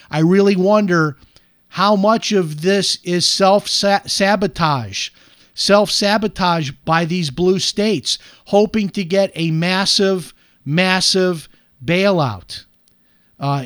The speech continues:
in the hundreds of billions of dollars. It, it's insane when you look at the financial shape that some of these states are in. Um, this is another statistic. Right now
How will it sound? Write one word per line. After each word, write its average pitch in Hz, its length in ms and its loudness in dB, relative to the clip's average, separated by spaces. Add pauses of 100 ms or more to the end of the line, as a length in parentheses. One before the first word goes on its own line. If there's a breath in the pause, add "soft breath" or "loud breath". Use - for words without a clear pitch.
in 175 160 0
the 165 80 2
hundreds 185 420 0
of 165 80 0
billions 170 420 0
of 143 60 -8
dollars. 151 340 0
It, 190 200 -6
it's 247 240 -2
insane 247 580 0
when 180 140 -4
you 160 140 0
look 175 260 -2
at 156 300 -2 (420 soft breath)
the 151 180 -4
financial 170 680 -2
shape 156 380 -2
that 143 140 -6
some 170 220 -2
of 156 80 -2
these 151 200 -4
states 151 380 -2
are 151 180 0
in. 120 240 -4 (640 soft breath)
Um, 156 420 -4
this 240 220 0
is 247 140 0
another 233 320 2
statistic. - 760 -6 (1400 soft breath)
Right 208 320 0
now 156 560 -2